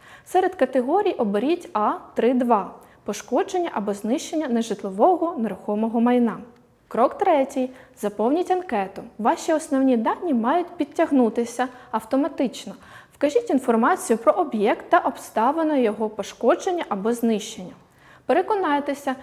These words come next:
що всі файли, які ви додаєте до заяви, доступні для перегляду та читабельні, а потім завантажте їх.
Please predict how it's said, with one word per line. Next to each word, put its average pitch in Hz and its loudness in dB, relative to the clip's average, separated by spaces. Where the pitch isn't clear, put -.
що - -2
всі 233 0
файли, 302 4
які 214 0
ви 220 0
додаєте 208 0
до 180 -8
заяви, 254 0
доступні 311 -4
для 208 -2
перегляду 269 0
та 233 0
читабельні, 202 -2
а 190 -4
потім 381 0
завантажте 220 0
їх. 208 -2